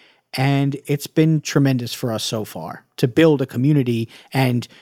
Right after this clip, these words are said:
to keep them engaged just under the same roof. So I don't have to be going around individually D Ming people on Instagram. <laughs> We, we basically built a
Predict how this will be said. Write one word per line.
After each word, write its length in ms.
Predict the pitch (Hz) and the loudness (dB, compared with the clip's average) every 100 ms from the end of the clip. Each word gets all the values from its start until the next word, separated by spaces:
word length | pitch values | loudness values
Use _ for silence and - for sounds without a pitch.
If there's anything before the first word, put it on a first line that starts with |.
| _ | _
to 300 | - 165 139 | 0 2 2
keep 340 | - - 160 - | 0 -4 -2 2
them 180 | 147 | 2
engaged 600 | 135 135 123 143 139 123 - | 2 -2 0 2 2 0 -4
just 200 | 131 - | -4 -2
under 260 | 156 160 160 | 0 2 2
the 120 | 131 | 0
same 260 | - 147 143 | -2 -2 0
roof. 180 | 156 | 0
So 200 | - 147 | 0 -2
I 100 | 131 | 2
don't 160 | 185 190 | 2 2
have 160 | 170 - | 0 -2
to 80 | |
be 80 | 156 | -6
going 300 | 147 156 156 | 0 0 2
around 340 | 147 143 147 147 - - - | 0 0 -2 -4 -10 -4 0
individually 760 | 185 185 165 175 156 165 151 | 4 4 4 2 2 2 0
D 420 | 143 156 165 160 | -2 0 4 4
Ming 240 | 170 175 143 | 4 0 -2
people 480 | 147 135 131 127 | -2 -2 -2 -2
on 180 | 147 139 | -2 0
Instagram. 800 | 139 170 - 127 120 113 110 123 | 0 0 -2 -4 -4 -6 -6 -8
<laughs> 380 | - _ _ - | -12 _ _ -6
We, 200 | 185 156 190 277 | 0 2 0 2
we 140 | 165 | 2
basically 420 | 156 175 165 175 | 4 2 2 2
built 500 | 156 120 156 160 - - _ _ _ _ - | 0 2 2 2 -2 -16 _ _ _ _ -4
a 460 | 127 127 127 120 | -2 0 0 -2